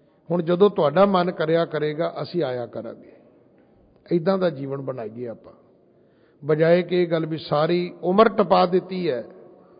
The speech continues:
ਤੇ ਜਦੋਂ ਘਰ ਦੇ ਝੱਲਣੋਂ ਹਟ ਗਏ, ਉਦੋਂ ਇੱਕ ਨੌਕਰ ਲੈ ਲਿਆ, ਇੱਕ ਡਰਾਈਵਰ ਲੈ ਲਿਆ, ਉਦੋਂ ਗੁਰਦੁਆਰੇ ਆ ਗਏ,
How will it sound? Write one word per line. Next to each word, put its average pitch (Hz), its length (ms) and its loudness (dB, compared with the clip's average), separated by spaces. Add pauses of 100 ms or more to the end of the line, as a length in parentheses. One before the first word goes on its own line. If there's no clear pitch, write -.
(400)
ਤੇ 160 80 -4
ਜਦੋਂ 170 200 0
ਘਰ 147 220 0
ਦੇ 160 140 -4
ਝੱਲਣੋਂ 165 400 -2
ਹਟ 160 180 0
ਗਏ, 160 320 -2 (460)
ਉਦੋਂ 170 260 0
ਇੱਕ 170 140 -6
ਨੌਕਰ 147 400 -4
ਲੈ 151 200 -2
ਲਿਆ, 156 220 -2
ਇੱਕ 147 140 -8
ਡਰਾਈਵਰ 135 440 -4
ਲੈ 147 180 -2
ਲਿਆ, 143 380 -4 (500)
ਉਦੋਂ 156 200 -4
ਗੁਰਦੁਆਰੇ 147 520 -2
ਆ 147 140 0
ਗਏ, 139 380 -4